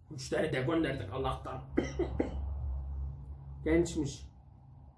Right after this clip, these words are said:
Galiba sevgilisiyle iyi anlaşamıyormuş. Ondan gelmiş bu kız.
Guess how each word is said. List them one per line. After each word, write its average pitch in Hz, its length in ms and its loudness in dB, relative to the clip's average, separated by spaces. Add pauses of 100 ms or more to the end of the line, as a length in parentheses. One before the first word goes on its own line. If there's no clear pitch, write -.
(760)
Galiba 170 380 10
sevgilisiyle 175 840 10
iyi 190 120 12
anlaşamıyormuş. 160 1000 8
Ondan 170 400 8
gelmiş 131 420 6
bu 131 140 -4
kız. 135 120 0